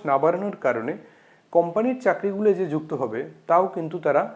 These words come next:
নিচ্ছে না, কারণ সরকার যা করছে, তার থেকে দুই এক বছর আরও বেসরকারি প্রতিষ্ঠানগুলো কমিয়ে দিচ্ছে, এরকম একটা ব্যাপার। আচ্ছা, এরপরে প্রবেশের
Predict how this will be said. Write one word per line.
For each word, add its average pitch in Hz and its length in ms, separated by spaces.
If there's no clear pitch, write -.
নিচ্ছে 156 280
না, 110 120
কারণ 139 360
সরকার 180 440
যা 202 120
করছে, 202 320
তার 208 240
থেকে 175 180
দুই 160 140
এক 156 140
বছর 170 300
আরও 170 280
বেসরকারি 147 400
প্রতিষ্ঠানগুলো 131 640
কমিয়ে 160 320
দিচ্ছে, - 300
এরকম 185 140
একটা 127 140
ব্যাপার। 107 240
আচ্ছা, 156 220
এরপরে 226 200
প্রবেশের 226 580